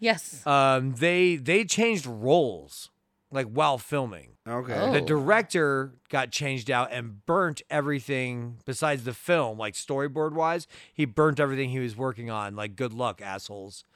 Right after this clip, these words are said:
Speaker 3: <laughs>
Speaker 2: Like, it's just, and when you watch that movie, you're like, "Oh, that makes sense."
Speaker 1: Okay.
Speaker 2: But that movie has one redeeming part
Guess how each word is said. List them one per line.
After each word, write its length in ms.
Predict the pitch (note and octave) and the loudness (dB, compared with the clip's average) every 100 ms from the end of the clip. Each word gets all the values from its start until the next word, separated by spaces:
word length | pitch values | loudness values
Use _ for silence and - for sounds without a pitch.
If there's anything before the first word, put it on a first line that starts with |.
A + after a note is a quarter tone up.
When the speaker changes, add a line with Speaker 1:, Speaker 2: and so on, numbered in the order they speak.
| _ | _
Speaker 3:
<laughs> 80 | D#3 - D3 - | -8 -6 -8 -4
Speaker 2:
Like, 240 | C#3 C#3 C3+ | 2 2 2
it's 240 | D#3+ C3+ | 0 0
just, 280 | - E3+ C#3+ | 2 2 2
and 160 | D3 D#3 | 0 2
when 100 | F3 | 2
you 100 | F3 | 2
watch 300 | D3+ D#3 - | 4 2 0
that 160 | D#3 | -2
movie, 220 | C#3 E3+ E3+ | 0 -2 -2
you're 100 | D3 | -2
like, 220 | C#3 - _ | -4 -8 _
"Oh, 360 | G#2+ C3+ D3+ C#3 | -2 0 0 -2
that 160 | A2+ A2 | -8 -6
makes 240 | A#2+ A2+ | -6 -8
sense." 460 | - B2 B2 B2 - _ _ _ _ _ | -8 -8 -8 -10 -16 _ _ _ _ _
Speaker 1:
Okay. 320 | - F#3+ - F3+ | -12 -6 -2 0
Speaker 2:
But 120 | B2 | 0
that 140 | B2+ | 0
movie 200 | C3+ C3+ | 0 2
has 160 | C3 A#2+ | 2 0
one 280 | G#2+ A#2+ B2 | -2 -2 -2
redeeming 460 | B2+ A#2 A#2 A#2 A2+ | -2 -4 -4 -4 -4
part 320 | A#2 G2+ | -4 -4